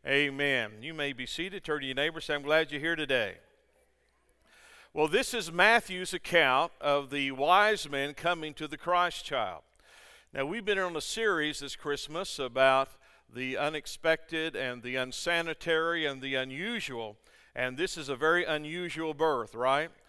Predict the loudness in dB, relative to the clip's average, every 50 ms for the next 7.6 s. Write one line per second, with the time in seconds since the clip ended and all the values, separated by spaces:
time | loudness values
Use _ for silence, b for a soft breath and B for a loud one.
0 | b b b b b -2 -2 -2 -2 -4 -6 -6 -6 -4 -4 -4 -4 -4 -4 2
1 | 4 6 6 6 6 4 2 0 -4 -10 -12 -12 -10 -10 -8 -8 -8 -6 -6 -6
2 | -8 -8 -8 -8 -10 -8 -10 -8 -8 -8 -8 -8 -6 -2 2 4 4 6 6 4
3 | 4 4 2 2 2 0 2 2 4 2 2 0 -4 -8 -8 B B B B B
4 | B 2 2 2 2 0 -4 -4 -4 -4 -2 -2 -2 0 0 -2 -2 -2 0 2
5 | 2 0 0 -2 -6 -6 -6 -8 -8 0 4 4 4 4 4 0 -4 -4 -8 B
6 | B B B B B -10 -8 -6 -4 -2 -2 -2 -2 -4 -6 -6 0 2 4 4
7 | 4 4 2 -2 -2 2 2 4 4 2 0 -6